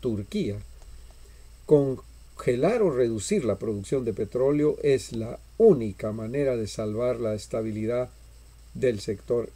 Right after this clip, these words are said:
energético, dijo el presidente Putin. Además, también está contribuyendo a la estabilidad la casi insaciable demanda de crudo en Asia. Esto explica por qué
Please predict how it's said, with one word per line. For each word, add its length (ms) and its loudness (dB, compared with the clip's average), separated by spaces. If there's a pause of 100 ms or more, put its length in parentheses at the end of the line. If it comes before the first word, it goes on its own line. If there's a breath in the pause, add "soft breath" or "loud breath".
energético, 960 -4 (280)
dijo 320 -6
el 80 -4
presidente 600 -8
Putin. 380 -8 (2250 soft breath)
Además, 640 4
también 360 2
está 220 2
contribuyendo 680 0
a 20 4
la 100 4
estabilidad 800 0 (380 soft breath)
la 220 -2
casi 320 0
insaciable 880 2
demanda 480 -2
de 120 -4
crudo 420 -2
en 160 -4
Asia. 420 -10 (1120 soft breath)
Esto 240 4
explica 420 2
por 220 -2
qué 380 4